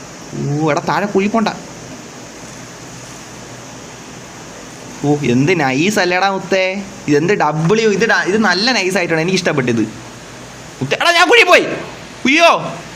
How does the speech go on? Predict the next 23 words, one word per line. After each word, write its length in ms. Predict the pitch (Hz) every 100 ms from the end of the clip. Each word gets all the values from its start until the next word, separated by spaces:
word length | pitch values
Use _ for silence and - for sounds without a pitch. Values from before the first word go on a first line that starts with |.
| -
എടാ. 160 | 392 302 190 - - - - - - - - - - - - - - - - - - - - - - - - - - - 214 175 143
റുബെക്സ് 300 | 156 175 226 214
സീൻ 200 | 156 160
എന്നാ? 180 | 139 123 135
റുബെക്സ് 260 | 135 190 -
ഇവിടെ 120 | 269
എന്തിനാ 160 | 247 247
കാണിക്കണ 240 | 233 220 208
മുത്തേ? 220 | 180 202 190 208 - - - - 214 190
എടാ, 100 | 208
ഇതെനിക്ക് 320 | 202 233 214 -
വേണമെന്നുണ്ടാ 520 | 170 185 185 170 160 165
മുത്തേ. 160 | 160 170
ഇതെൻ്റെ 220 | 170 175 175
ഇപ്പം 260 | 175 170 - -
കോയിൻ 280 | 151 196 156
ഇല്ല, 100 | 131 127
ഇല്ലേ 100 | 160
ഞാൻ 60 | 156
വാങ്ങിക്കായിരുന്നു. 480 | 127 123 123 120 120 123
നൈസ് 240 | 135 175 165
അല്ലേ? 220 | 139 147 165
ആ, 20 | 170